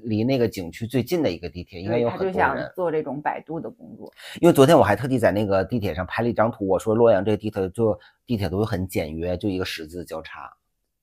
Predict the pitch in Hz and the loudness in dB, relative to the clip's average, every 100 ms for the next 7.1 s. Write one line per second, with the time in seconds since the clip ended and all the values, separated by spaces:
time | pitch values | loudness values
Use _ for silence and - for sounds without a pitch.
0 | _ _ _ _ 110 117 - 131 151 147 | _ _ _ _ -20 -18 -16 -12 -12 -12
1 | - 143 - 143 - _ 202 202 190 202 | -14 -18 -18 -18 -18 _ -4 -2 -2 -2
2 | 196 208 196 165 151 151 135 151 147 - | -2 -4 -6 -6 -6 -10 -10 -12 -12 -16
3 | 151 - - _ _ _ 117 - - 87 | -18 -18 -20 _ _ _ -4 2 0 0
4 | 185 214 226 202 196 185 185 202 - 175 | -2 -2 -4 -6 -6 -6 -4 -6 -6 -8
5 | 190 - _ _ _ - - 185 185 147 | -8 -12 _ _ _ -20 -10 -4 -4 -4
6 | 170 - 104 - 175 - - 160 180 170 | -8 -6 -6 -4 -6 -8 -12 -10 -2 -2
7 | 160 | -2